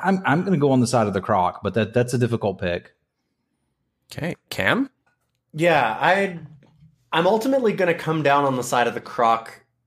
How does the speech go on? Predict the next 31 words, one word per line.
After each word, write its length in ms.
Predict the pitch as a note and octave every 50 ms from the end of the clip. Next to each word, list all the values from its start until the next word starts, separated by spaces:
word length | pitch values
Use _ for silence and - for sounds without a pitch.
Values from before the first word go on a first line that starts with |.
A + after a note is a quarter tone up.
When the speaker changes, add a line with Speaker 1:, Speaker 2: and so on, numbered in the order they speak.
| _ -
Speaker 3:
uh, 260 | G#2+ G#2+ G2+ G2+ G2+
just 300 | G#2 - A#2 A2 - -
like 560 | A2+ A2+ A#2 G#2+ G#2 G#2 G#2 - - - _ _ _ _ _ _ _
Travis 480 | - - - B2+ B2 A#2+ A#2 A2 - G2+
is, 260 | F#2 F2+ F2 F2 F#2+
but 540 | F#2+ - - _ - A#2+ A#2 A2+ - - -
probably 320 | - D#3 D3+ D3+ D#3+ D#3+
for 180 | D3+ - D3+ C#3+
a 60 | B2+
little 360 | A#2 A2 A2 A#2 C3 B2+ C3+
bit 140 | B2+ C3 B2+
of 80 | A#2+ A2
a 60 | A2
different 340 | A2+ A#2 A2+ - A#2+ A2 F#2
reason. 460 | G2+ G2+ G2+ F#2 F#2+ F2+ E2+ E2 - - - - - - _ -
Uh, 240 | G#2+ G#2+ G#2+ G#2+ G#2
I 60 | A#2
think 200 | B2 - A#3 B3
Trial 260 | - - C4 D4 D4 B3
of 100 | E3 C#3
Zeal 300 | C3 D3 D#3+ C#3+ B2+ A#2+
is 300 | A2 G#2+ G2+ - - - _ -
actually, 600 | A#2+ B2+ B2+ B2+ - - B2 A#2+ A#2 A2 A2 A2
i-, 40 | B2
if 200 | C3 - E3 D3
it's 140 | D3+ C#3+ C#3
pick 220 | - - A3 G#3+ A#3
one, 200 | B3+ A#3 F#3 C#3
pack 400 | - - - D3+ C#3 C#3 - -
one 220 | A2+ G#2+ G2 F2+ E2+
specifically, 1080 | - - - - G#2+ - - - - B2+ A2 - G#2+ F#2+ - E2+ E2 D#2 C#2+ C#2+